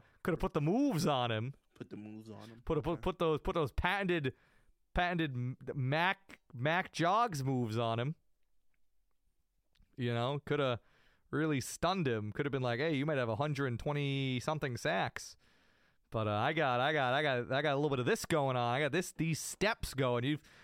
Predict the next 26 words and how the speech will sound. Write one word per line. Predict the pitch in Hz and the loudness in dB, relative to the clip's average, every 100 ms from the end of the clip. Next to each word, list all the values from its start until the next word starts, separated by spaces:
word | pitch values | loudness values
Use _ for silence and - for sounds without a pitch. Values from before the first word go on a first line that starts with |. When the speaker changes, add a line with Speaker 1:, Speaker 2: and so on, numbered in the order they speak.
| - - | -10 -2
Speaker 1:
never | 160 165 | 0 0
seen | - 170 147 | 0 0 2
nothing | 160 190 190 | 0 0 0
like | 180 180 135 | 2 0 0
these, | 156 233 214 139 | -2 0 0 -2
Chandler. | - 139 123 123 120 123 117 _ - - _ _ _ _ _ _ _ _ _ _ _ _ _ _ _ _ - _ _ - | -2 -2 0 0 0 -2 -4 _ -20 -20 _ _ _ _ _ _ _ _ _ _ _ _ _ _ _ _ -20 _ _ -18
But, | 110 92 113 110 - _ _ _ _ _ _ _ _ _ _ _ _ _ _ _ _ _ _ _ _ _ _ - | -12 -6 -2 -2 -4 _ _ _ _ _ _ _ _ _ _ _ _ _ _ _ _ _ _ _ _ _ _ -12
yeah. | 107 - - _ _ _ 113 | -10 -10 -14 _ _ _ -10
No, | 104 | -10
he | 104 | -10
did. | - - - _ _ _ | -14 -18 -20 _ _ _
So, | - | -4
you | 139 143 | -2 -2
know, | 113 - - | -4 -4 -2
which | 302 | 2
again, | 415 381 - - | 4 4 0 2
like, | 311 285 | 2 2
it, | 294 277 | 0 2
like, | 339 - | 0 2
I, | 359 359 277 339 392 | 2 2 2 4 4
I | 381 | 4
believe | 311 285 254 220 | 4 4 4 4
that | 175 175 | 4 2
it's | 143 - | 0 0
Jakobi | 151 143 113 | 0 0 0
Meyers. | 92 | -6